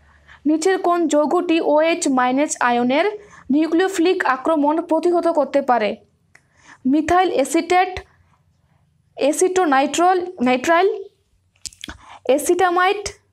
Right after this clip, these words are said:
নাকি ডাইইথাইল ইথার? অপশনগুলো আরেকবার বলছি, মিথাইল অ্যাসিটেট, অ্যাসিটোনাইট্রাইল, অ্যাসিটোএমাইড নাকি ডাইইথাইল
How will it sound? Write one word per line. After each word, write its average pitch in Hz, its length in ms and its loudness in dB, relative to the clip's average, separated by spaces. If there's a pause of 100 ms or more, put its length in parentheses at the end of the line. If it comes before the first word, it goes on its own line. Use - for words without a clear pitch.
(300)
নাকি 277 220 -2 (140)
ডাইইথাইল 330 540 2 (140)
ইথার? 269 260 0 (1160)
অপশনগুলো 277 420 -2
আরেকবার 247 200 -2
বলছি, 240 180 -4 (120)
মিথাইল 302 320 -2
অ্যাসিটেট, 320 480 -2 (1120)
অ্যাসিটোনাইট্রাইল, 320 960 2 (760)
অ্যাসিটোএমাইড 302 1600 0 (1120)
নাকি 254 240 -2 (400)
ডাইইথাইল 302 600 2